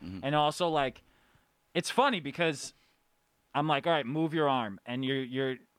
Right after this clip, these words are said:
Speaker 2: the first instinct is the same way. You just move it so cautiously 'cause you're expecting the pain to come. And I basically just showed you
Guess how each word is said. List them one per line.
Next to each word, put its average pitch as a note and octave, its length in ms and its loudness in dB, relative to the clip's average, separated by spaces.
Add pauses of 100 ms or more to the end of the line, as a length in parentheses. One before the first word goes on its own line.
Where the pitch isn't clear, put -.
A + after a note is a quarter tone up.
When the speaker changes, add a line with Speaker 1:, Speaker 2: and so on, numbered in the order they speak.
Speaker 2:
the C#3 120 -2
first F3+ 360 0
instinct D3 420 -4
is A2+ 80 -6
the A2+ 80 -8
same C#3 280 -2
way. B2+ 100 0
You A2 80 -4
just A2 180 -8
move C3 180 -2
it B2+ 80 -6
so C3 260 -2
cautiously B2 580 -4
'cause B2 180 -6
you're A#2 100 -2
expecting C#3 640 -4
the B2+ 60 -2
pain A2+ 320 -6
to C3+ 80 -8
come. E3 340 0 (320)
And D3 120 -2
I D3 80 2
basically F#3 600 -2
just G3+ 220 -2
showed B2+ 460 0
you F3+ 300 4